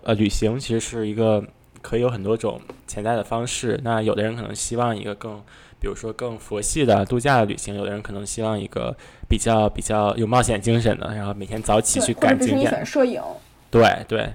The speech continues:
Speaker 1: 然后有的人可能他就比较喜欢赶路，然后不太希望走走停停这样。这些如果能够提前沟通好，我觉得能够就是避免很多潜在的矛盾吧，然后也能提升这个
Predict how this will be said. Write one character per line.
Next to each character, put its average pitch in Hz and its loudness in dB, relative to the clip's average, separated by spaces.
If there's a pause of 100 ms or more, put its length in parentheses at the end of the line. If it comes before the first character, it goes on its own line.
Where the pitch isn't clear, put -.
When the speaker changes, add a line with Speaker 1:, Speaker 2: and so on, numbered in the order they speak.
Speaker 1:
然 110 -2
后 117 2
有 113 4
的 104 -2
人 107 -2
可 107 -8
能 98 -4
他 117 -8
就 113 -4
比 107 -6
较 104 0
喜 107 -4
欢 107 -4
赶 107 0
路， 113 2
然 98 -4
后 107 -6
不 - -14
太 107 -4
希 - -4
望 107 -2
走 107 -2
走 107 2
停 104 -4
停 104 -8
这 110 -10
样。 110 -10 (120)
这 - -8
些 127 0
如 123 -4
果 123 -6
能 101 -10
够 110 -4
提 - -6
前 107 -6
沟 113 0
通 120 -4
好， 107 -2
我 - 0
觉 - -10
得 - -6 (680)
能 101 -8
够 107 2 (800)
就 101 -8
是 107 -6
避 120 -6
免 104 -2
很 98 -8
多 101 -2
潜 101 -4
在 110 2
的 104 0
矛 101 -4
盾 120 -2
吧， 101 -2
然 101 -8
后 98 -4
也 - -4
能 104 -6
提 - -8
升 107 -2
这 110 -6
个 - -8